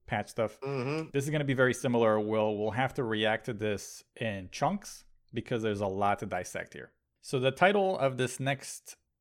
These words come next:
Speaker 1: news item is "S N K seems confused, and so are we." On January seventh, twenty twenty-one, S N K has officially revealed the debut showcase trailer for the much-anticipated fighting game, The King of Fighters fifteen,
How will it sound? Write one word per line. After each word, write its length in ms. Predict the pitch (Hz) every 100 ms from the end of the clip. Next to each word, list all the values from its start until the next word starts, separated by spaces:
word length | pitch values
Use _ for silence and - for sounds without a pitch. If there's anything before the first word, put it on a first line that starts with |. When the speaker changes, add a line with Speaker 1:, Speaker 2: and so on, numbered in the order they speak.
| _
Speaker 1:
news 240 | 131 151 127
item 380 | 117 117 110 117
is 340 | 117 110 104 -
"S 180 | 175
N 100 | 220
K 320 | 196 175 170 165
seems 360 | - 165 147
confused, 720 | - 139 139 127 127 120 117 -
and 220 | 117 120
so 360 | - 107 95 95
are 180 | 92 95
we." 380 | 143 135 90 _ -
On 180 | 131 117
January 400 | 160 226 208 175
seventh, 280 | - 175 -
twenty 200 | 175 147
twenty-one, 380 | 156 139 139
S 180 | 135 135
N 80 | 135
K 240 | - 143
has 160 | 127 120
officially 500 | 117 - 156 135 135
revealed 680 | 123 104 127 127 123 117 104
the 80 | 110
debut 400 | 120 101 127 185
showcase 540 | - 151 156 143 143
trailer 420 | - 139 135 147
for 420 | 151 117 107 110
the 200 | 104 98 95
much-anticipated 720 | 95 92 - 90 95 92 95
fighting 260 | 92 92 95
game, 440 | 95 131 226 208
The 100 | -
King 200 | - 95
of 80 | 90
Fighters 280 | 87 90 -
fifteen, 680 | 104 - - 123 175 226